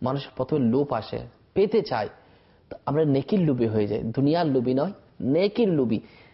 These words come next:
নেকির কাজের যত ফজিলত আমাদের চোখের সামনে থাকবে, তখন আমরা তত বেশি এটা পাওয়ার জন্য আকাঙ্ক্ষা বৃদ্ধি হতে থাকবে, চাহিদা বাড়বে। আসুন আমরা চাস্তের নামাজের ফজিলত আমরা শ্রবণ করি। হযরতে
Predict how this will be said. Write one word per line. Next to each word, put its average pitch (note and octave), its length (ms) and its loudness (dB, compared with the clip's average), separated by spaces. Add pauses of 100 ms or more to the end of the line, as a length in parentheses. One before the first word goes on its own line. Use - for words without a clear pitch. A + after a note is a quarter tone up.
(140)
নেকির B2+ 580 2
কাজের B2 380 -2
যত A#2+ 360 -2
ফজিলত C3 280 -2
আমাদের A#2+ 260 -2
চোখের A#2+ 280 -4
সামনে A#2 300 -4
থাকবে, - 300 -6
তখন - 180 -14 (140)
আমরা C3 220 -2
তত B2+ 260 -4
বেশি B2+ 200 0
এটা A#2+ 100 -2
পাওয়ার A#2 340 0
জন্য D#3 400 -4
আকাঙ্ক্ষা C3+ 420 -4
বৃদ্ধি C3 360 -2
হতে B2 200 -6
থাকবে, - 320 -6 (300)
চাহিদা C3 380 -2
বাড়বে। - 280 -4 (440)
আসুন B2 220 -2
আমরা B2 340 -2 (280)
চাস্তের C3+ 360 -2
নামাজের A2+ 300 0 (100)
ফজিলত A2 300 -2
আমরা A2+ 240 -2 (280)
শ্রবণ G#2+ 300 -2
করি। A#2 200 -8 (680)
হযরতে D3+ 520 0